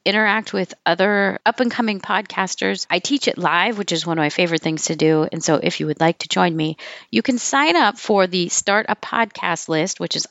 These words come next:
on my website. And from there, you'll be notified when registration is open.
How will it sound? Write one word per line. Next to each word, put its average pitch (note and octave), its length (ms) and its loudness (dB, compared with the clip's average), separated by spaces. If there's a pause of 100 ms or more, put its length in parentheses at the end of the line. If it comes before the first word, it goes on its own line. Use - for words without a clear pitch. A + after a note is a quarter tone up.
on F3 180 2
my E3 120 -2
website. E3 520 -2 (340)
And A3+ 140 -2
from C4 140 0
there, A#3+ 180 4
you'll G#3+ 160 2
be G3 180 0
notified F3+ 800 0 (100)
when D#3+ 540 -2
registration E3 640 0
is D3+ 160 -6
open. - 380 -4